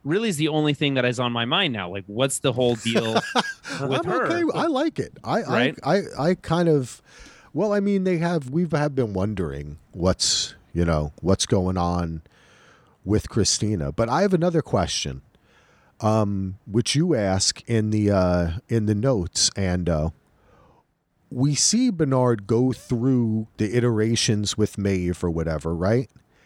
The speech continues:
Speaker 2: And then we
Speaker 1: Mm-hmm.
Speaker 2: see what we believe to be reality, right?
Speaker 1: Mm-hmm.
Speaker 2: And he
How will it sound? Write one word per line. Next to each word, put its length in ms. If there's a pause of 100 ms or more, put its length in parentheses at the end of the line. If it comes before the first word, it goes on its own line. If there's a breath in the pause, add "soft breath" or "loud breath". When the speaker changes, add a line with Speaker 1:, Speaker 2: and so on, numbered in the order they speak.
(140 soft breath)
Speaker 2:
And 160
then 160
we 120
Speaker 1:
Mm-hmm. 60
Speaker 2:
see 320
what 220
we 160
believe 720
to 120
be 580 (420)
reality, 880 (260)
right? 300 (920 loud breath)
Speaker 1:
Mm-hmm. 280
Speaker 2:
And 160
he 200